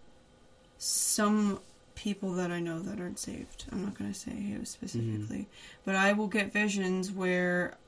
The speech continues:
Speaker 1: I'm, it's like I'm talking to them, and, and, but God is talking,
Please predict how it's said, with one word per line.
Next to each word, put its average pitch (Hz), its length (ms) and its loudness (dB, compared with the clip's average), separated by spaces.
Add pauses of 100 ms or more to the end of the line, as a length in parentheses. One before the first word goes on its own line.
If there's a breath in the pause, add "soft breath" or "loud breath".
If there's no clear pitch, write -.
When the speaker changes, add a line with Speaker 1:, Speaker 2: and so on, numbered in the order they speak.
Speaker 1:
I'm, 180 640 0 (1080 loud breath)
it's 208 160 2
like 220 140 2
I'm 220 140 4
talking 220 480 2
to 254 100 6
them, 254 240 6
and, 202 180 0
and, - 300 -2
but 190 180 -2
God 185 380 6
is 180 160 0
talking, 180 880 -2